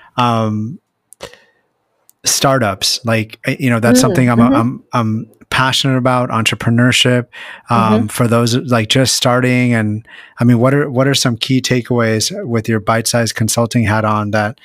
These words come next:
Speaker 1: you could
Speaker 2: Yeah.
Speaker 1: give, you know, brands that, um, you know, small brands, independent brands that are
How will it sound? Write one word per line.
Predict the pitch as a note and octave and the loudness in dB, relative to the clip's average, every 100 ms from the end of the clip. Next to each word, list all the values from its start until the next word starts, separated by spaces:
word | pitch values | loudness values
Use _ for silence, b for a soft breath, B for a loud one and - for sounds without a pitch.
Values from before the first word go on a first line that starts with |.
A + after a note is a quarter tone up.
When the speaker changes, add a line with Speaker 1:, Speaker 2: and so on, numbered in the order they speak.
| B B B | B B B
Speaker 1:
you | A#2 | -2
could | - D3 | 0 0
Speaker 2:
Yeah. | E3+ A2+ D#3 D#3 | 0 0 -2 -4
Speaker 1:
give, | |
you | B2+ | -2
know, | A2+ | 0
brands | G2+ A#2 A2+ A2+ A2+ A2 | -2 0 0 0 -2 -2
that, | A2 A#2 b b b b b - | -2 -6 b b b b b -6
um, | A2+ G#2+ G#2+ - | -4 -2 -6 -2
you | C#3+ | 2
know, | C#3 | 2
small | - E3 E3 | 2 2 2
brands, | C3 A2+ G#2+ B2+ | 2 0 0 0
independent | B2+ - C3 B2+ | -2 0 -2 0
brands | A2+ G#2+ A2 | -2 -2 0
that | |
are | G#2+ G#2 | 0 -2